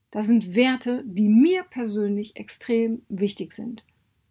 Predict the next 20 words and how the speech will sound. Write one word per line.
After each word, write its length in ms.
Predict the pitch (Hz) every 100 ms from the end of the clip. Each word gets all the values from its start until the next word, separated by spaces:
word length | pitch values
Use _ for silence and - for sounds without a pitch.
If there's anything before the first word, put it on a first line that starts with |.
| _ -
Also 160 | 208
ich 180 | 233 220
war 180 | 254 277
zum 120 | 254
Beispiel 240 | 240 254
schon 160 | 226 226
immer 360 | 240 247 226 - _ _ -
sehr 240 | 214 240
mutig, 400 | 220 185 208 -
ja, 180 | 196 202
und 300 | 214 196 -
dank, 280 | 208 220 220 - - - -
äh, 240 | 214 202
meines 400 | 202 208 214 214
Mutes 540 | 240 285 311 269 262 -
ist 220 | - 226
es 100 | 220
mir 220 | 226 -
auch 220 | 220 -
gelungen, 600 | - 208 220 233 233 226